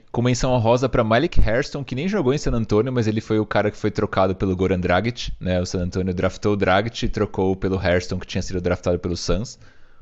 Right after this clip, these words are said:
Um erro crasso aí da nossa história. Meu S F seria Keith Bogans.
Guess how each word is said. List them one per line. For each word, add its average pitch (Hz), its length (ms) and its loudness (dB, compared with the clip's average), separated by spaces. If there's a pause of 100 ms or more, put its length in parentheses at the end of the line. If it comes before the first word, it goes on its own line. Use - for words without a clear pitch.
(140)
Um 87 200 -4
erro 87 520 2 (680)
crasso 95 440 2
aí 90 80 2
da 92 80 0
nossa 92 180 -2
história. 107 440 2 (320)
Meu 123 180 4
S - 240 4
F 143 280 2
seria 139 400 4
Keith - 340 6
Bogans. 117 680 2